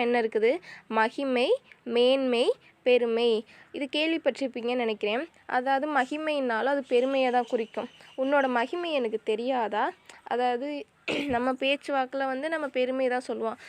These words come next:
ஆனா அந்த சினிமாலலாம் பார்த்தா, அந்த புராண கதை அதெல்லாம் பார்த்தா மகிமை வேர்டு வந்து யூஸ் பண்ணுவாங்க. "உன்னோட மகிமை எனக்கு தெரியும்,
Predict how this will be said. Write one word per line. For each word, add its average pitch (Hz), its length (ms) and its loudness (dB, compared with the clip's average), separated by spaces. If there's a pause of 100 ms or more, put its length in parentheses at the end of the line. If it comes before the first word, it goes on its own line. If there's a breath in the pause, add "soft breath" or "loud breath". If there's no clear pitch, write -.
(160 loud breath)
ஆனா 269 200 0
அந்த 247 180 -2 (300)
சினிமாலலாம் 247 600 -2
பார்த்தா, 233 260 -2 (260)
அந்த 240 200 -6 (220)
புராண 240 380 -2
கதை 226 280 -4
அதெல்லாம் 226 340 -2
பார்த்தா 269 220 -2 (380 loud breath)
மகிமை 269 420 -2 (140)
வேர்டு 233 300 0
வந்து 247 120 -4
யூஸ் 262 240 -6
பண்ணுவாங்க. 214 340 -4 (100)
"உன்னோட 233 200 -4
மகிமை 240 480 -4
எனக்கு 220 340 -4
தெரியும், 226 480 -2